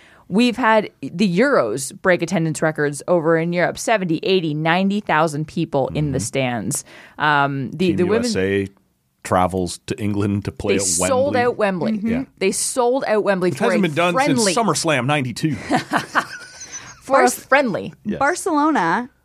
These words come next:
Speaker 3: uh, sold out, uh, semifinal against Real Madrid on a weeknight.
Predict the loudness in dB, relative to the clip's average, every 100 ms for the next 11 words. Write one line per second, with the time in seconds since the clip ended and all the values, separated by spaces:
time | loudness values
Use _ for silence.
0 | -2 2 4 4 2 0 0 0 2 2
1 | 2 0 0 2 2 0 -2 -2 0 0
2 | 0 0 0 -2 -4 -2 -2 -2 -2 -2
3 | 0 0 -2 -2 -6 _ _ 0 0 0
4 | -2 -2 0 -2 -4 _ -6 -4 -4 -4
5 | -4 -4 -4 -6 -10